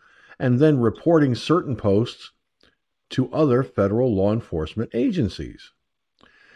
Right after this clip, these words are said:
In a letter Monday from the Congressional Committee to U S Postal Service Inspector General Tammy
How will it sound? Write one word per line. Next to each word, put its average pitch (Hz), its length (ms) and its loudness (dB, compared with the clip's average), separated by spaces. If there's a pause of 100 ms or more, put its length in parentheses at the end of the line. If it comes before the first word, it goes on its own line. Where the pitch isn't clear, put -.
(120)
In 180 120 4
a 160 60 8
letter 175 440 4
Monday 80 560 -4
from 196 400 0
the 190 80 -2
Congressional 156 640 0
Committee 98 640 -2 (600)
to - 120 -2
U 131 280 4
S 151 140 0
Postal 139 460 -2
Service 135 400 0
Inspector 139 460 -4
General 104 460 0
Tammy 135 520 -2